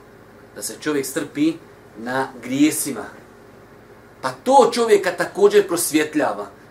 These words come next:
Kad se strpi na pokornosti i kad se strpi na grijesima. Pa kaže uzviš-, e, kaže Allahov poslanik: "Wal Qur'anu hujjatun leke au alejke."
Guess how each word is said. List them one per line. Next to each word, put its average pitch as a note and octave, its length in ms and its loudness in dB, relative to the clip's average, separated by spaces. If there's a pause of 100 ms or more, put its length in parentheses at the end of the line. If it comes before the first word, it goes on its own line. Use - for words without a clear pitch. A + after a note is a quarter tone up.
Kad - 180 -4
se - 80 -6
strpi F3+ 400 -2
na C3 180 -2 (100)
pokornosti F3+ 840 0 (200)
i C#3 100 -6
kad C#3 220 -4
se C3+ 80 -6
strpi D3+ 540 0 (360)
na B2 140 -6
grijesima. - 540 -6 (320)
Pa F#3+ 260 -6
kaže D#3 260 2
uzviš-, C3+ 300 -6
e, C3 200 -2
kaže C#3+ 200 -2
Allahov C#3 240 0
poslanik: D#3 420 -4 (400)
"Wal C#3 260 4
Qur'anu C#3+ 640 0
hujjatun C#3+ 640 -4
leke D#3 500 0
au B2+ 160 -4
alejke." A#2 540 -6